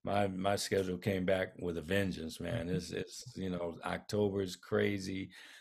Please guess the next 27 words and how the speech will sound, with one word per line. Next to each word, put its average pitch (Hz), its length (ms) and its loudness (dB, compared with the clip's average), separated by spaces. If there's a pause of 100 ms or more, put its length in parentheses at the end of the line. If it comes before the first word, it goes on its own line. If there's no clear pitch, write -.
(160)
November 98 640 2
is 95 100 -4
crazy, 98 680 2
you 98 340 -2
know, 95 280 0
and, 92 220 0
um, 87 500 -2 (500)
uh, 90 460 -2
December 101 580 0
starts 110 460 0
kinda 110 320 0
calming 101 420 0
down 98 240 2
a 95 80 -4
little 101 180 2
bit, 92 260 -2
but 90 160 -4
there's, 92 300 -2
they 101 180 -6
still 98 300 -2
want 95 240 -2
me 92 120 -2
to 90 100 -4
go 95 240 0
over 90 200 -4
to, 87 280 -4
uh, 85 100 -2